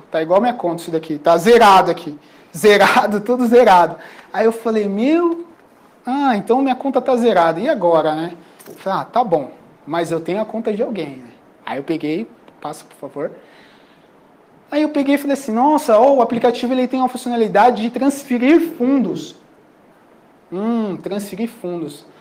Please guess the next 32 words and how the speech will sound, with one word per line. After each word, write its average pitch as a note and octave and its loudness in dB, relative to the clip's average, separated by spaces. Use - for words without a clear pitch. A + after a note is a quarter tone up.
Mas F3 -2
eu G3 -2
tenho A#3 -4
que A#3 -8
pagar A3+ 4
a G#3+ 0
conta, A3+ -2
como D4 -4
que - -8
eu D#4 0
vou D4+ 2
fazer, E3+ -2
né? D#3+ -8
Falei, F3 -10
ah, G#3+ -16
meu, G#3 -2
minha F3+ -4
conta A#3 -4
tá A3+ 2
zerada. G#3+ 2
Aí B3+ 4
eu C4+ 6
peguei C4 2
e - 6
vi B3+ 2
que C4+ 0
tinha F#3+ -2
de A3+ -2
sair A3+ 2
da G#3 4
minha B3+ 4
conta D#4+ 4